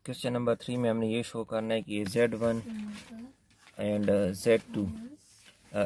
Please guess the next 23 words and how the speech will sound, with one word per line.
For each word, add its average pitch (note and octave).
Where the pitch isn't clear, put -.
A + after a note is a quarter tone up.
इस B2
इक्वेशन A#2+
को A2+
सेटिस्फाइड G#2+
करते G2+
हैं F#2+
कि F#2+
नहीं। G#2
तो G#2+
simply C#3
हमने B2
क्या C3
करना B2+
है B2
कि A2
जेड A#2+
की B2
जगह A#2+
ये A2
ज़ेड A2
वन B2+
और B2
ज़ेड A2+